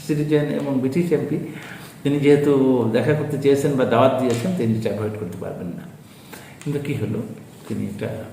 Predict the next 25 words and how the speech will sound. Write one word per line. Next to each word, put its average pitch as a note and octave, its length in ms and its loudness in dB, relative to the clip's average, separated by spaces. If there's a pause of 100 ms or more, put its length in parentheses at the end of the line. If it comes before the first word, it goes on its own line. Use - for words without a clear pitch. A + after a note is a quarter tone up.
(220)
ইউনূস A2 260 -6
সাহেব A#2 160 2 (720)
অ্যাভয়েড B2+ 300 2 (100)
করেছেন, G#2+ 340 -2 (160)
কারণ A#2 420 0 (140)
তিনি A2 500 -2
বাংলাদেশের A2+ 680 0
আইনে, C3+ 580 0 (1000)
আহ, A2+ 360 0
আইনের B2 340 2
আওতায় A2+ 300 2
বিচারাধীন A2+ 480 4
অবস্থায় - 380 -6
আছেন, D#3 240 -6
তাই G#2 120 -2
তিনি F2+ 180 -8
তার F#2+ 160 -6
সঙ্গে G#2+ 180 -4
দেখা A2 280 -4
করতে - 280 0 (720)
পারেন F3 240 8
না। A#2 160 4 (600)
আর G#2+ 380 -4 (1000)
এটা D3 140 8
গেল C#3+ 160 8